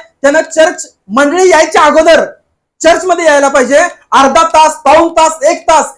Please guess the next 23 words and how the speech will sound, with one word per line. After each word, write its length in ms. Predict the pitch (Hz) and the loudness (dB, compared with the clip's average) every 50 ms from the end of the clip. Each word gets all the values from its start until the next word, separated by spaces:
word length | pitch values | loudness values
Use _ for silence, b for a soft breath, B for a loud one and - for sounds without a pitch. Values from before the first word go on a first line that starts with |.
| _ _ | _ _
या 160 | 202 254 320 | -2 0 0
ठिकाणी 420 | 339 330 349 349 349 311 320 320 330 | 0 0 -2 0 0 0 -2 -2 -4
खुर्चीवरती 560 | - 320 311 269 269 330 330 330 330 330 339 | -4 -4 -4 -4 -2 -2 -2 -2 -2 -2 -2
बसून 400 | 302 294 285 294 349 349 311 220 - B B B | 0 0 0 2 2 0 -2 -2 -6 B B B
अन्य 200 | 226 285 320 339 | -4 -2 -2 0
भाषेमध्ये 440 | 330 320 302 311 320 311 320 311 320 | 0 0 0 0 -2 -4 -4 -4 -2
प्रार्थनेत 380 | 320 320 285 277 277 285 294 - 277 | -2 0 0 0 0 -4 -8 -4 -2
वेळ 120 | 269 262 | -2 0
घालवायला 320 | 247 247 226 214 214 208 | 0 -2 -2 -2 -2 -2
पाहिजे 260 | 190 196 170 147 143 151 - _ _ _ _ _ _ _ | -4 -6 -8 -10 -14 -20 -20 _ _ _ _ _ _ _
की, 60 | - 269 | -12 -8
"पवित्र 440 | 262 320 302 311 339 330 349 349 | -2 0 0 0 0 0 -2 -2
देवा, 260 | 339 320 302 302 311 302 | 0 2 2 2 2 2
ह्या 120 | 302 302 | 0 -2
मंडळी 460 | 285 269 277 269 269 277 311 311 202 | -2 -2 -2 -2 -2 -2 -4 -6 -8
जे 100 | 208 277 | -6 -4
येणार 260 | 277 269 262 277 302 | -2 -2 0 0 0
आहेत 160 | 302 302 302 302 | 0 0 0 -2
लोक, 160 | 285 269 285 | -2 -2 -2
त्यांना 220 | 285 285 285 277 269 | -2 -2 -2 -4 -2
तो 100 | 277 262 | -2 -2
आशीर्वादित 420 | 233 - - 233 226 - - - | -4 -4 -6 -8 -8 -8 -8 -10
कर." 180 | - - 175 | -14 -16 -20